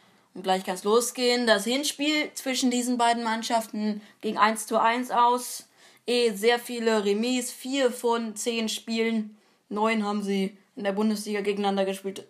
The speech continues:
eins im D-F-B-Pokal, drei insgesamt gingen an Leipzig und auch drei in Eintracht Frankfurt, also eigentlich ziemlich ausgeglichen bisher. So, beide Mannschaften stehen jetzt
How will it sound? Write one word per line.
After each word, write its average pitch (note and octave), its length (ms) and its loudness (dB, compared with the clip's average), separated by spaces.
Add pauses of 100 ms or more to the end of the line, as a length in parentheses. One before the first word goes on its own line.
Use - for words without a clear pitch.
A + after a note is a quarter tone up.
(100)
eins G3 600 0 (120)
im F#3 340 -2
D-F-B-Pokal, G#3+ 1000 2 (400)
drei A3+ 340 4
insgesamt G#3+ 640 0
gingen G#3+ 200 0
an G3+ 140 0
Leipzig G#3+ 400 0
und G#3 100 -2
auch G3+ 180 0
drei F#3+ 440 4 (440)
in - 100 -10
Eintracht F#3+ 580 0
Frankfurt, G3+ 520 0
also F#3 340 0
eigentlich G3 600 -2 (800)
ziemlich G#3 580 -4 (280)
ausgeglichen F#3+ 760 0
bisher. F#3 540 -2 (800)
So, - 140 -14
beide G3 220 4
Mannschaften G3+ 400 -2
stehen G3+ 260 -2
jetzt F#3+ 360 -4